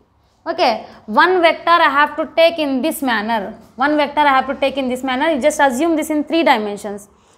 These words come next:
One is A bar in there in this direction towards me. B bar is there in this direction like this into the plane. Now what I am doing here? I am just holding a spanner here. So by that spanner what I am doing? From this vector to this vector I have to move.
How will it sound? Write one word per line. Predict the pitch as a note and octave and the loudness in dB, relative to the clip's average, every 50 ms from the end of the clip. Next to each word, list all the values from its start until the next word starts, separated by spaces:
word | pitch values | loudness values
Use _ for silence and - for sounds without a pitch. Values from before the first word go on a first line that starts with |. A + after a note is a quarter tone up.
| _ _ | _ _
One | - A#3+ C4 C#4+ | -4 -2 0 0
is | D4+ D#4 B3+ C4+ | 0 0 2 4
A | C#4+ D4 D4 | 4 4 4
bar | C#4+ D#4 D#4 D4+ | 6 4 2 2
in | D4+ D4 C#4+ | 2 0 0
there | C4 C#4+ C#4+ D4 D4 C#4+ | 0 2 2 2 2 2
in | C#4+ C4+ C4 | 0 -2 -2
this | C#4 D4 - | -2 -2 -2
direction | D4+ D4 D4 D4 D4 D4+ C#4+ C4+ | -2 -2 -2 -2 -4 -4 -6 -4
towards | - C#4+ C4+ D4 D4+ D4+ D4+ | -4 0 0 0 0 0 -2
me. | D#4 D#4+ F4+ G#4+ - - - - - - _ _ G#3+ | -2 -2 -4 -4 -6 -12 -20 -20 -20 -20 _ _ -4
B | G#3 E4 F4+ D4 | 0 0 2 2
bar | C4+ F4 F4 E4 | 4 2 2 2
is | E4+ E4 C4 A#3 | 2 0 -2 0
there | D#4+ E4 E4 | 0 0 0
in | D#4 D4 C#4 | 0 0 -2
this | B3+ C#4 - - | -2 -2 -2 0
direction | C4 A3+ G3 G#3 G#3 - - A#3+ A3 G#3 G#3+ | 2 2 2 0 -2 -6 -8 -10 -10 -6 -4
like | C4 B3+ G#3 | -4 -4 -2
this | G3 A3 A3 A3 - - - _ _ _ _ _ - | -2 -4 -4 -6 -8 -16 -20 _ _ _ _ _ 0
into | C#4+ D4 D4 D#4 | 0 2 4 4
the | C#4 C4 | 2 2
plane. | - - A3+ A3 B3 D#4 F4+ - - - - _ _ _ _ _ - | 0 0 -2 -2 -2 -2 -4 -6 -10 -20 -20 _ _ _ _ _ 0
Now | D#4 D#4+ | 2 4
what | E4 E4+ F#4 - | 6 6 4 4
I | G4 | 4
am | F#4 F#4 E4+ | 2 2 2
doing | F4+ F4+ F4+ F4+ F4 | 0 0 0 0 0
here? | F4 E4+ F4 G4 G4 - | 2 2 0 0 -2 -2
I | - | -4
am | C4+ C4+ | -4 -2
just | B3+ E4 D#4+ - | 0 -2 -2 0
holding | B3 D4+ D4+ D#4 D4+ E4 E4 E4 | 2 4 4 4 4 2 0 -2
a | |
spanner | E4 E4 - D#4 D4 D4+ D#4+ E4 | -2 -2 0 0 0 2 2 0
here. | D#4 D#4 D#4+ E4 F4 F#4+ F4 - - - - - _ _ | 0 0 2 2 2 0 0 -4 -12 -20 -20 -20 _ _
So | _ - E4 D#4 B3+ | _ 0 0 2 4
by | B3+ D4+ D#4 | 4 2 4
that | C#4 F4+ F#4 F#4 | 4 2 2 0
spanner | F#4 - - E4+ D#4+ E4 E4+ E4 | 0 -2 -2 0 0 0 0 0
what | D#4+ D#4+ D#4+ D#4 | 2 2 2 2
I | E4+ | 0
am | E4 D#4+ D4 | 0 0 0
doing? | D#4 D#4+ E4 E4+ F#4 G#4 - - - - _ _ | 0 0 0 0 -2 -4 -6 -10 -18 -20 _ _
From | - - E4 F4+ F#4+ F#4 D4 A#3 | -2 2 4 4 4 4 2 0
this | A#3 F#4 F4+ - | 0 -2 -2 -2
vector | F4+ F4+ F4 F4 F4 - F#4 F4+ F#4 F#4 F#4 | 0 -2 -2 0 2 4 4 4 4 4 0
to | A4+ F#4 D4 | -2 0 0
this | C#4+ F4+ F4 - | 0 -2 -2 0
vector | D#4 D4+ C#4+ D4 - D#4+ | -2 -2 -2 0 0 0
I | D#4 D4 C4+ | 2 4 4
have | C4 C4 C4 - | 4 2 0 -2
to | C#4 B3+ | -6 -6
move. | A#3+ A#3 A#3 B3 | -4 -4 -6 -8